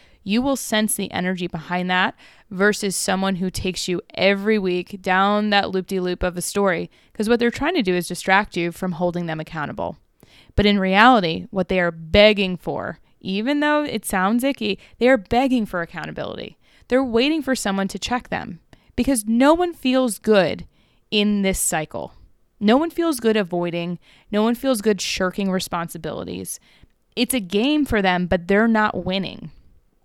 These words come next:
They're just waiting to get caught. They're waiting for someone to check them. And it doesn't have to be aggressive. It doesn't need to be an authoritarian.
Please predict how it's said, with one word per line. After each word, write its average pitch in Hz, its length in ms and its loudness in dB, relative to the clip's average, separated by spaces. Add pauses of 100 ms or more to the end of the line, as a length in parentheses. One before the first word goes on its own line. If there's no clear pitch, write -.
(380)
They're 233 140 6
just 226 200 0
waiting 220 420 2
to 202 200 -2
get 185 200 -4
caught. - 440 0 (380)
They're 220 120 4
waiting 233 400 2
for 226 160 0
someone 196 520 0 (360)
to 269 380 4
check - 480 -6
them. 170 320 -6 (1200)
And 233 100 4
it 247 100 2
doesn't 294 260 0
have 302 160 -4
to 294 80 -6
be 262 140 0
aggressive. 214 720 -2
It 214 140 -2
doesn't 254 360 0
need 233 280 0
to 233 120 -6
be 214 180 -2
an 202 80 0
authoritarian. 185 1000 -2